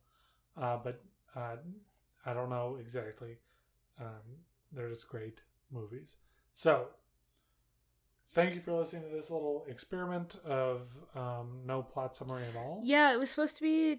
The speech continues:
Speaker 2: kind of a quick one. Uh,
Speaker 1: Yeah, it
Speaker 2: I
Speaker 1: was.
Speaker 2: think
Speaker 1: We
Speaker 2: it
Speaker 1: stuck
Speaker 2: turned
Speaker 1: to
Speaker 2: out okay.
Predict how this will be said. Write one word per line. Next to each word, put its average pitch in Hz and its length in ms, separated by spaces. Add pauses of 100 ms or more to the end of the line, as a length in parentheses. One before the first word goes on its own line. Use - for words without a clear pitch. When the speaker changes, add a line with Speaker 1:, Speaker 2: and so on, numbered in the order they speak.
Speaker 2:
kind 302 240
of 285 60
a 294 60
quick 302 320
one. 294 460 (220)
Uh, - 60
Speaker 1:
Yeah, 233 520
it 294 40
Speaker 2:
I - 40
Speaker 1:
was. 294 140
Speaker 2:
think 311 180
Speaker 1:
We 339 60
Speaker 2:
it 311 60
Speaker 1:
stuck 254 200
Speaker 2:
turned 277 240
Speaker 1:
to 269 60
Speaker 2:
out 269 300
okay. 269 760